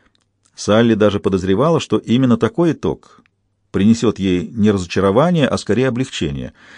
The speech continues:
Ей хотелось обратно. И тем же утром, покинув зал, она решила вернуться домой первым же вечерним пароходом.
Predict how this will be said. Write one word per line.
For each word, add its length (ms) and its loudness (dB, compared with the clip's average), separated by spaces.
Ей 140 0
хотелось 540 -2
обратно. 500 0
И 100 -2
тем 200 2
же 80 2
утром, 320 0
покинув 420 0
зал, 280 0
она 200 4
решила 300 0
вернуться 460 0
домой 320 2
первым 480 0
же 180 -2
вечерним 480 -2
пароходом. 500 -4